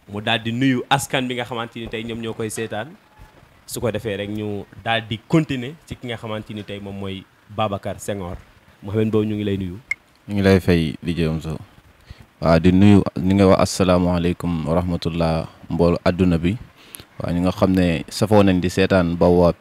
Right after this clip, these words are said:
Speaker 2: T V, di am kontante ak mbégte si dalal bi ñu dalal tey. Jox ñu opportunité bi pour ñu ñëw toog tey, waxtaan si taxawaayu ndaw si bi, si réewam. Ñu am kontante lool pour ñëw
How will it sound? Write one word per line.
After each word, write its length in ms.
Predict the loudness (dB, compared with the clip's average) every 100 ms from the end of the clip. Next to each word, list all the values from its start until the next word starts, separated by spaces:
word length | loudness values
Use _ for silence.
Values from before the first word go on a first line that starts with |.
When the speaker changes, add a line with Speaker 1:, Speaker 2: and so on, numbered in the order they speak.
| 0
Speaker 2:
T 120 | 4
V, 180 | 4 2 -2 _ _ -20 _ _
di 80 | -2 2
am 160 | 2
kontante 500 | 2 0 4 2 2 0
ak 120 | 0
mbégte 460 | 2 2 2 0 -2 -8 -20
si 160 | -8 -2
dalal 280 | 4 6 6
bi 120 | 6
ñu 120 | 6
dalal 280 | 4 4 2
tey. 260 | 0 -4 -4 -10 -20 -20 -20 -20 -10 -2
Jox 120 | 0
ñu 160 | 2 2 2
opportunité 640 | 2 2 2 4 4 4 2
bi 120 | 2
pour 200 | 2 0
ñu 120 | 4
ñëw 160 | 4 4
toog 240 | 4 4 6
tey, 260 | 6 6 4 -6 -20 _ _ _ -4
waxtaan 500 | -2 4 6 6 4
si 460 | 2 2 2 2 0
taxawaayu 420 | 4 8 10 8
ndaw 220 | 6 4
si 140 | 4 2
bi, 160 | 0 -2
si 200 | -2 2
réewam. 400 | 6 8 8 4 -2 -18 -20 -20 _
Ñu 100 | -2 2
am 160 | 2 2
kontante 480 | 2 2 2 2 4
lool 540 | 8 10 10 10 10
pour 240 | 6 2 4
ñëw 260 | 4 4